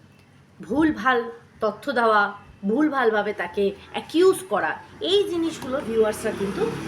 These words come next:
চট করে করতে পারবে না, যতক্ষণ না তারা দেখতে পায় যে, আহ, যাকে আমরা অপছন্দ করছি তার মধ্যে সত্যি এই কোয়ালিটিগুলো রয়েছে কিনা, তাই না? তো যাই হোক, তার আগে বলি, welcome back to my channel। কেমন আছো তোমরা সবাই? আশা করি সবাই ভালো আছো, আমিও ভালো আছি।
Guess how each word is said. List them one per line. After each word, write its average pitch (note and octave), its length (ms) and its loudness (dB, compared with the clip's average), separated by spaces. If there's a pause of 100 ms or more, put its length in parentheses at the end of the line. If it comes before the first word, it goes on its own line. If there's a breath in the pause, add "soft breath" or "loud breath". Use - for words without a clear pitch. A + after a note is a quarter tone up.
(160)
চট E4+ 140 4 (120)
করে F#4+ 200 4
করতে C4+ 260 -2
পারবে A3+ 280 0
না, F3+ 140 -4 (120)
যতক্ষণ A#3 480 -4
না D4+ 200 -4
তারা G#3 200 2
দেখতে G3+ 320 -4
পায় E3+ 240 -6 (360 loud breath)
যে, F#3+ 480 2 (120)
আহ, E3+ 520 -12
যাকে A3 320 -2
আমরা B3+ 260 0
অপছন্দ A3+ 480 -6
করছি A3 380 -4
তার G#3 140 -2
মধ্যে G#3 260 -8
সত্যি A3 380 -12
এই B3+ 80 -12
কোয়ালিটিগুলো G3 640 -4
রয়েছে G3 440 -4
কিনা, C#3 140 -20 (360)
তাই F3+ 140 -8
না? G4 140 -6 (520 loud breath)
তো D#4+ 80 -6
যাই F4 220 0
হোক, G#4 160 0
তার B3 140 2
আগে A#3+ 120 -6
বলি, D#4 200 -8
welcome B3 340 -4
back G#3 220 -4
to A3+ 80 -6
my B3 80 -8
channel। B3+ 300 -10
কেমন A#3 200 -4
আছো A#3+ 160 -8
তোমরা B3 240 -6
সবাই? C4 220 -4
আশা A#3+ 180 -8
করি B3 120 -8
সবাই D#4+ 300 -6
ভালো E4 220 0
আছো, D#4 220 -6
আমিও F#3+ 240 -6
ভালো D#3+ 220 -10
আছি। D#3 220 -16